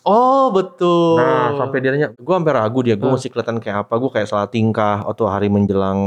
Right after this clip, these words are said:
Speaker 2: mau ketemu. Seolah apakah gue perlu nunjukin bahwa tanpa kamu, I'm okay, gitu.
Speaker 1: Heeh.
Speaker 2: Gue nggak mau terlihat menyedihkan depan mata dia,
Speaker 1: Heeh.
Speaker 2: gitu. Dan itu pergumulan yang wajar, teman-teman,
Speaker 1: Iya.
Speaker 2: ya. Ini hidup kamu,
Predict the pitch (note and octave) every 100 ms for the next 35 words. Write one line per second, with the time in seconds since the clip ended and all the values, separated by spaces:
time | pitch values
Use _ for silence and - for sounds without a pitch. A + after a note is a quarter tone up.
0 | G2 G2+ G#2 - - G2 F#2+ F#2+ _ _
1 | _ - C3+ B2+ E3+ C#3 D3 - C3+ D3+
2 | C#3 B2+ A#2 G#2+ D3 C3+ G2+ G2 F2+ -
3 | _ _ B2+ C3 C#3 C3 B2 C#3+ D3 C#3
4 | - A#2+ A#2+ A#2 A2+ F#2+ E2 - F#2+ C3+
5 | B2 A2 G#2 _ C3+ D3+ C3 C3 C3 A#2
6 | B2 B2+ C#3+ C#3 B2+ C#3+ - A2+ G2+ G#2+
7 | G#2 G2+ F#2 F#2+ D3+ C#3+ B2+ A#2 G#2+ -
8 | F3+ G#3 C4 E3+ D#3+ C#3+ C3+ A#2 B2+ B2+
9 | A2+ G2+ G2 C3 G#2 - _ _ - D#3+
10 | E3 D#3 G#2 C#3